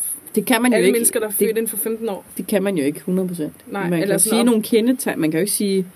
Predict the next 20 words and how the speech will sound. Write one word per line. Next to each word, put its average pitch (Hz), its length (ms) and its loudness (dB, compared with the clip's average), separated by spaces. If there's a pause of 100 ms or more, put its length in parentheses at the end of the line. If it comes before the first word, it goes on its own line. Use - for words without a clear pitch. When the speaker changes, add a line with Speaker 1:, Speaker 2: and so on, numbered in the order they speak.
(300)
Speaker 2:
Nej, 175 100 0
Speaker 1:
men 196 80 0
sådan 240 120 4
Speaker 2:
men 269 80 6
Speaker 1:
her 208 140 4
Speaker 2:
ja. - 120 -4
Speaker 1:
er 196 60 4
alle 180 340 2
fra - 100 -4
den 160 180 -2
generation." 160 560 -4 (400)
Speaker 2:
Men 208 120 -6
giver 226 140 0
det 226 100 0
mening 226 560 -2 (760)
at 202 280 -2 (240)
sammen 202 500 0
sige 220 520 -2 (520)
noget 185 320 0
generelt 185 600 -4